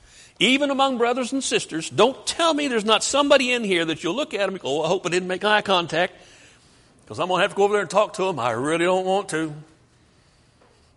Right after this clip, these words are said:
Now, we know it shouldn't be that way, but we also know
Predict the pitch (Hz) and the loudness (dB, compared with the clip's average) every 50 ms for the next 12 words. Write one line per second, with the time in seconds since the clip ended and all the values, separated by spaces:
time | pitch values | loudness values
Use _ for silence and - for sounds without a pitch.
0 | _ _ _ _ _ _ _ _ _ _ _ _ _ - 110 95 131 160 180 151 | _ _ _ _ _ _ _ _ _ _ _ _ _ -8 -6 -4 -4 -4 -4 -4
1 | 107 120 120 - - - 180 220 240 226 - 87 - 107 92 98 98 - 107 104 | -4 -6 -6 -6 -4 0 0 0 0 0 -4 -8 -10 -10 -8 -8 -8 -8 -10 -10
2 | 107 120 156 156 - _ _ _ _ _ _ _ _ _ _ _ _ - 143 131 | -12 -12 -12 -16 -18 _ _ _ _ _ _ _ _ _ _ _ _ -8 -6 -4
3 | 135 135 147 165 175 - - 147 139 147 139 127 127 | -2 0 0 0 0 0 -2 -4 -2 -2 -4 -4 -4